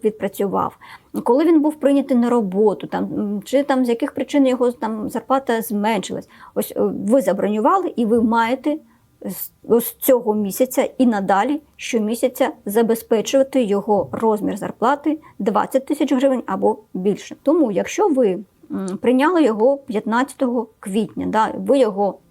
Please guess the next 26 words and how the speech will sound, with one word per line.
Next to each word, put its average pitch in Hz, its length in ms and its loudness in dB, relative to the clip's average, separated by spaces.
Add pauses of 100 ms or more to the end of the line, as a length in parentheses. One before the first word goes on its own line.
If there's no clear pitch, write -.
(220)
вже 233 320 2
забронювали, 214 640 0
наприклад, 208 260 -4
там, 190 160 -4
з - 60 -14
шістнадцятого 202 640 -2
чи 196 140 -8
з - 100 -10
сімнадцятого 226 580 -2
квітня, 202 460 -6 (1040)
е, 220 240 2
то 262 160 2
вже, 247 220 2
е, 226 240 0 (600)
ос-, - 260 -4
оскільки 226 400 -2
ви 220 100 4
його 202 220 0
забронювали 208 640 0
в 190 60 -8
квітні, 254 440 0
уже 220 540 0
за 196 340 -2 (100)
квітень 240 600 -2
його 202 320 -4
зарплата 214 600 -4